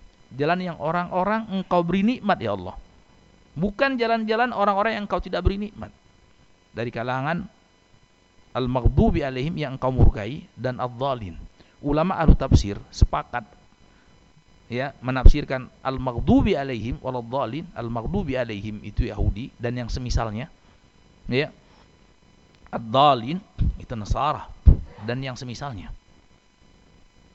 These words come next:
Ya. Nah,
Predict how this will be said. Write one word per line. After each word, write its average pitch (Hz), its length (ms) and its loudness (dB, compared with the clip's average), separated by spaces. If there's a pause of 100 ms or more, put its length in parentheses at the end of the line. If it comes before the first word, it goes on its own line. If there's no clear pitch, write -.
(580)
Ya. 95 240 -6 (1600)
Nah, 143 220 -4